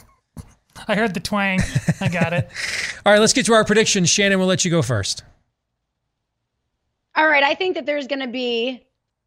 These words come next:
Speaker 3: I think there's gonna be an independent that's gonna jump in the Pennsylvania Senate race. I'm not gonna say who it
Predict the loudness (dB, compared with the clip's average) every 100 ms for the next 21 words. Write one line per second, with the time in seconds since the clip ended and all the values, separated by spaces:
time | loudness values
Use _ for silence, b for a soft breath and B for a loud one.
0 | _ _ _ _ -6 -4 -4 -4 -4 -4
1 | -6 -4 -2 -2 -4 -4 -4 -4 -4 -8
2 | -12 -10 -8 -8 -8 -4 -2 -2 -2 -2
3 | -2 -4 -4 -4 -4 -6 -6 -6 -6 -8
4 | -6 -8 -8 -10 -12 -14 _ -20 -14 -12
5 | -10 -12 -10 -12 -12 -16 -18